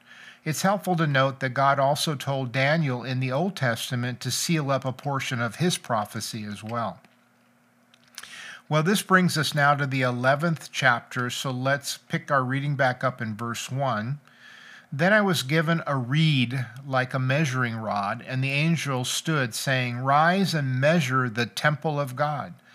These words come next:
the altar and those who worship there. But leave out the court which is outside the temple, and do not measure it, for it has been given over to the Gentiles. And they will tread the holy city underfoot for forty-two months.'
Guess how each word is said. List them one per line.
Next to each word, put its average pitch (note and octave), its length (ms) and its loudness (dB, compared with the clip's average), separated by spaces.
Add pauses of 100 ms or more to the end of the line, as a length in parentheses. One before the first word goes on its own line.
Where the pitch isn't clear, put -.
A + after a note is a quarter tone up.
(280)
the C3+ 100 2
altar C#3 460 4
and A#2 120 -4
those B2+ 280 0
who C3 100 -2
worship C3+ 460 -4
there. G2 320 -10 (440)
But D3 160 0
leave E3+ 300 2
out D#3 240 0
the D3+ 100 -2
court C#3+ 440 0
which B2 200 -6
is A#2+ 140 -2
outside C3+ 500 0
the B2+ 80 -6
temple, C#3 460 0
and A#2+ 160 -4
do C#3 100 -2
not B2+ 220 2
measure C3+ 460 2
it, A2 120 -4
for C3+ 200 -4
it A#2+ 80 -2
has B2+ 180 0
been B2+ 320 -4
given C#3+ 320 0
over C3 300 -2
to B2+ 160 -4
the A#2+ 100 -4
Gentiles. A2+ 880 -6 (540)
And C3 160 0
they D#3 120 6
will D#3+ 200 2
tread D3 460 4
the C3 80 -2
holy D3+ 340 -2
city C3 360 -2
underfoot C#3 640 -2
for B2 140 -6
forty-two B2 500 -6
months.' B2 540 -4